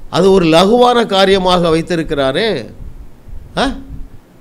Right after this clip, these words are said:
ஒரு மூன்று வயது மகள் பாருங்க, நூறு பேரை சுகமாயிட்டாங்க. சங்கீதத்துல நம்ம வாசிக்கிறோம் இல்லையா? நம்ம பலமுறை வாசித்திருக்க, இப்பொழுது வாசிக்கும்படியாக தேவனுடைய ஆவியானவர் ஞாபகப்படுத்துறார் பாருங்க.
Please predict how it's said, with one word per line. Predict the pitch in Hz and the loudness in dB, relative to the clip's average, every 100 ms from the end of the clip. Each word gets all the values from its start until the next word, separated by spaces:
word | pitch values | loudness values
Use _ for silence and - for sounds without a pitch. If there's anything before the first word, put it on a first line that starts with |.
| - | -6
ஒரு | 135 151 143 135 | 0 2 2 0
மூன்று | 135 214 240 214 | 2 2 6 6
வயது | 202 220 208 | 6 4 2
மகள் | 170 170 156 101 - - - - - - - - | 2 2 0 -2 -8 -16 -16 -14 -14 -16 -18 -6
பாருங்க, | 151 147 117 90 82 - - - - - - | -2 0 -2 -8 -12 -12 -14 -12 -12 -14 -4
நூறு | 175 277 269 | 4 6 6
பேரை | 233 277 226 | 6 6 4
சுகமாயிட்டாங்க. | 226 214 185 139 127 120 180 175 - - - - - - - | 4 2 0 0 -4 -6 -10 -12 -20 -20 -20 -18 -18 -18 -4
சங்கீதத்துல | 160 190 202 196 190 175 | 0 4 6 4 2 0
நம்ம | 165 160 156 | 2 2 4
வாசிக்கிறோம் | 185 185 160 160 | 2 0 -2 -2
இல்லையா? | 147 180 143 95 - - - - - - - | -2 -2 -2 -6 -14 -14 -12 -12 -14 -16 -6
நம்ம | 135 135 | -4 -2
பலமுறை | 147 175 175 185 | 0 2 2 2
வாசித்திருக்க, | 156 160 165 165 151 | 4 2 0 -4 -2
இப்பொழுது | 151 135 170 170 | -2 -2 -2 0
வாசிக்கும்படியாக | 147 156 156 151 147 147 151 143 135 | 2 0 -2 -4 -4 0 0 0 0
தேவனுடைய | 135 147 147 143 135 | 0 0 0 0 2
ஆவியானவர் | 143 147 143 135 123 117 | 2 2 2 2 0 0
ஞாபகப்படுத்துறார் | 135 143 135 127 131 123 113 | 0 0 0 -4 -4 -6 -4
பாருங்க. | 120 135 170 | -6 -4 -4